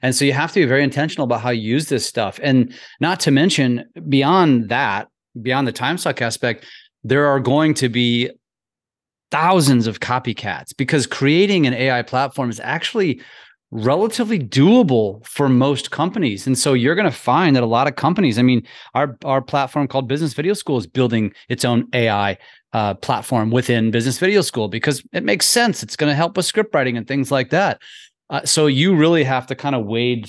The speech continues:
through the noise to figure out, "Okay, what can I use, uh, most, most effectively?" And I think for many, uh, Martin, I, I, correct me if I'm wrong, I guess it depends on what you're using it for. I, I think Chat G P T is probably one of the most broad-based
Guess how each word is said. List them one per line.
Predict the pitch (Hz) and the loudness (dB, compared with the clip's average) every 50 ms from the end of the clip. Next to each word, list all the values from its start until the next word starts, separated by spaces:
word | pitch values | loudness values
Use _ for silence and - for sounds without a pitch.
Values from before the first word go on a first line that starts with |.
| - | -8
through | - 120 123 123 | -4 -2 -2 -2
the | 117 117 | -2 -2
noise | 104 104 104 110 135 160 151 120 113 110 101 | -2 -2 0 0 2 2 4 2 2 0 -2
to | - 120 104 | -4 -6 -8
figure | 87 131 120 101 117 117 | -6 -6 -4 -2 0 0
out, | 113 110 | 0 0
"Okay, | 110 107 - 117 | -2 -2 -2 -2
what | 110 104 113 135 - - | -2 -2 -2 -4 -4 -4
can | - 113 | -6 -4
I | 110 110 107 | -2 -2 -2
use, | 107 101 110 113 110 110 110 104 92 - - - - - - _ _ - | -2 -2 0 0 0 0 0 -2 -4 -8 -12 -18 -20 -20 -20 _ _ -8
uh, | 110 107 110 - - | -6 -6 -6 -6 -4
most, | 123 120 113 110 104 - - - - - - | -2 -2 0 0 -2 -4 -8 -12 -14 -10 -6
most | 123 120 120 113 - | -4 -2 -2 -2 -2
effectively?" | 117 - - 120 113 120 - - 151 104 104 101 | -6 -6 -4 -4 -6 -4 -2 -4 -4 -2 -4 -4
And | 104 117 | -2 -2
I | 139 | -2
think | - 202 190 | -2 -2 -4
for | - - 214 | -2 2 4
many, | 156 131 117 127 151 135 110 107 101 | 4 4 4 4 2 2 0 0 -2
uh, | 110 | -2
Martin, | 123 117 120 127 123 123 | -2 0 0 0 0 -2
I, | 123 127 - 131 | -2 -4 -4 -4
I, | 127 123 120 - - - - - - _ _ - | -6 -8 -8 -12 -18 -20 -20 -20 -20 _ _ -2
correct | 151 156 151 156 - | 0 0 0 0 0
me | 156 135 - - - _ _ _ _ _ _ _ _ _ _ _ | 0 0 0 -2 -8 _ _ _ _ _ _ _ _ _ _ _
if | - 202 175 - | 2 2 2 4
I'm | 175 151 135 127 | 4 4 6 6
wrong, | 127 135 135 131 120 | 6 4 4 2 2
I | 117 | 2
guess | 117 135 143 - | 0 0 -2 -2
it | 147 | -2
depends | 147 123 - 135 135 139 127 | -4 -2 0 2 2 2 4
on | 131 123 117 | 2 2 2
what | 120 123 - | 2 0 0
you're | - 131 | 0 0
using | 117 113 117 120 110 120 123 117 | 0 0 -2 -2 -4 -4 -4 -6
it | 113 113 | -6 -8
for. | - - 123 117 113 104 104 | -8 -6 -4 -2 0 0 0
I, | 107 123 131 127 | 0 0 -2 -2
I | 127 | -4
think | - 165 151 - | -4 -4 -4 -2
Chat | - 160 160 156 | 0 0 0 -2
G | - - 147 | -2 -6 -10
P | - - 127 | -8 -8 -10
T | 123 - - 135 131 120 110 - - - - - - _ | -6 -4 -2 0 0 0 -2 -4 -8 -20 -20 -20 -10 _
is | 127 123 110 - | -2 -2 -2 -2
probably | - - 127 127 127 131 | -2 -2 -2 2 2 2
one | 123 120 123 | 2 2 2
of | 117 | 2
the | 117 | 2
most | 117 113 101 82 85 | 0 0 -2 -4 -6
broad-based | - 110 98 98 107 113 104 117 117 135 151 151 - - - | -4 -2 -2 -2 -2 -4 -4 -2 -2 0 -2 -2 -6 -10 -16